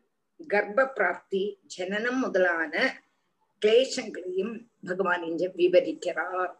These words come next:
என்று சொல்லி, கர்ப்பஸ்த-, கர்ப்பத்துல இருக்கும் பொழுது, கர்ப்பம் எப்படியாக்கும் வளர்றது, அந்த கர்ப்பஸ்த சிசு என்னெல்லாமாக்கும் துக்கங்களை அனுபவிக்கிறது,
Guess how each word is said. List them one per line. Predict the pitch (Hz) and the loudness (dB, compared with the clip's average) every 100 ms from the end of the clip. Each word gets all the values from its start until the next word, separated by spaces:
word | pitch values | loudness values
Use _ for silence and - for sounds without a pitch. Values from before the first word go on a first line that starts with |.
| _ _ _ _ - | _ _ _ _ -2
என்று | 214 214 226 | -2 0 0
சொல்லி, | 208 196 175 196 - _ | 2 2 6 4 4 _
கர்ப்பஸ்த-, | 208 214 226 269 247 202 | 4 6 4 4 2 0
கர்ப்பத்துல | 196 196 254 - - 240 | 0 2 2 4 4 4
இருக்கும் | 185 190 185 | 4 0 -2
பொழுது, | 170 156 208 - _ - 196 | -2 2 2 2 _ -4 0
கர்ப்பம் | 214 208 196 226 240 - - | 0 2 4 6 4 4 0
எப்படியாக்கும் | - - 214 175 - 151 | -2 4 6 6 2 0
வளர்றது, | 156 160 170 - - - _ _ _ _ _ _ _ _ _ _ _ _ _ _ | 2 4 2 0 -8 -16 _ _ _ _ _ _ _ _ _ _ _ _ _ _
அந்த | 208 196 | 4 4
கர்ப்பஸ்த | 170 196 202 262 - 247 - | 6 4 4 4 4 4 4
சிசு | 214 - 240 | 2 2 6
என்னெல்லாமாக்கும் | 208 180 214 220 220 208 202 214 214 | 6 4 2 4 4 0 -4 -2 -2
துக்கங்களை | 190 - 208 175 185 | -2 -4 -4 2 4
அனுபவிக்கிறது, | 156 175 170 190 196 - - 160 175 | 4 0 2 2 2 0 -8 -6 -6